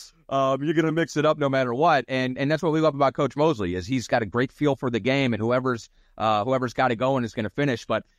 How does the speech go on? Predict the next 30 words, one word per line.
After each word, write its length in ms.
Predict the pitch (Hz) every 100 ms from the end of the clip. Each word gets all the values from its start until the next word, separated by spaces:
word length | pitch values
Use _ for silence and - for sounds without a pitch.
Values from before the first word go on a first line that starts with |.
| _
having, 360 | 156 180 208 202
having 320 | 165 214 269
a 60 | 226
healthy 320 | 196 196 185
Markelle 480 | 160 151 - 170 151
for 120 | 127
more 220 | 123 160
reasons 440 | 190 180 151 160 127
than 160 | 135
just 200 | 123 147
what 180 | 139 156
you 80 | 143
see 240 | - 156
on 180 | 139 131
the 100 | 123
floor 420 | - 147 135 120
is 100 | 107
gonna 140 | - 127
be 100 | 127
really 260 | 135 147
key 420 | 135 - 127 131 - _ -
coming 240 | 156 143
down 180 | 131 127
the 100 | 120
stretch 320 | - 131 120
here. 160 | 131 113
I 120 | 107
think 160 | 151 131
this 180 | 135 -
team 380 | 165 151 135